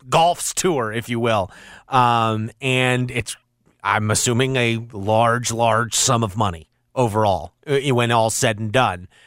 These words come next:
Um, and so, you know, I, I, I think, like, to me, like, hav-, having watched this played out, like,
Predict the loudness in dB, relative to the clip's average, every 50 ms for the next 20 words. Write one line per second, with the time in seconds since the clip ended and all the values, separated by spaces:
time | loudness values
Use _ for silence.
0 | _ _ _ _ -2 0 2 2 2 2 2 0 0 -2 -4 -6 -8 -10 _ _
1 | _ _ _ -6 -4 -2 -2 0 2 2 4 4 4 2 2 0 -2 -6 _ _
2 | _ _ _ _ _ _ _ _ _ _ _ -4 0 0 2 0 0 -4 -6 -6
3 | -6 -6 -4 -4 -6 -6 -4 -4 -4 -4 -2 -2 -4 -4 -4 -8 _ -4 -4 -4
4 | -2 -2 -2 0 0 0 0 -2 -4 -6 -10 -14 _ _ _ _ _ _ _ _
5 | _ _ _ _ _ -8 -4 -2 0 0 0 0 -2 0 0 0 0 0 0 2
6 | 0 0 0 -4 -8 -8 -4 -2 0 2 2 2 0 0 -2 -6 -6